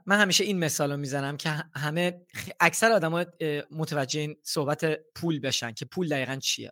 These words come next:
اوکی؟ یه لحظه الان با هم بریم صحرا. خب، تو صحرا، رادی، ام، بازی پوکر تو صحرا، اگه شما نه غذا داشته باشی، نه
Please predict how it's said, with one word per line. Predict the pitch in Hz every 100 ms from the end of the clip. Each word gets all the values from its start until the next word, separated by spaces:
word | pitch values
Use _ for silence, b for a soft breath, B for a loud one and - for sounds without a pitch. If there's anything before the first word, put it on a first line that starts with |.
| -
اوکی؟ | 131 170 185 b b b b b _ _ _ _ _ _ -
یه | 269
لحظه | 294 226 226
الان | 220
با | 214
هم | 196 208
بریم | 214
صحرا. | - 147 120 120 104 90 _ _
خب، | - 139 135 _ _ _ _
تو | -
صحرا، | 202 - - 240 202 180 240 208
رادی، | 170 156 131 135 _ _ _ _ _ _ _ _ -
ام، | 170 170 170 165 - _
بازی | 143 151 208 202 165 196 202
پوکر | 196 - 196 190 233 233 156 - _ _
تو | -
صحرا، | 170 - - 190 156 135 196 214 127 104 _ _ _ _ _ _ -
اگه | 180 190
شما | 190 - 165 175 170 160 123 _ _ 151
نه | 156 180
غذا | 175 156 131 180
داشته | 151 135 - 127
باشی، | 123 - 123 117
نه | 156